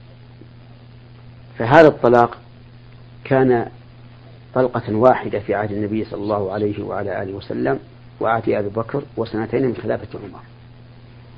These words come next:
فلما تهالك الناس في هذا وأكثر منه قال عمر رضي الله عنه: "إن هذا الطلاق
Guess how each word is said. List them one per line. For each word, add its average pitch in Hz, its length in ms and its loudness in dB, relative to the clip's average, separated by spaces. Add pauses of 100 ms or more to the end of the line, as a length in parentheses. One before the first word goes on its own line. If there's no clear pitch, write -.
(1400)
فلما 147 340 6
تهالك 147 480 4
الناس 127 300 2
في 104 200 -2
هذا 98 220 -4
وأكثر 139 440 2
منه 160 280 8 (1200)
قال 113 200 0
عمر 120 240 2
رضي 104 160 -4
الله 104 260 -4
عنه: 131 140 -2 (220)
"إن 107 180 -2
هذا 113 300 0
الطلاق 117 480 -2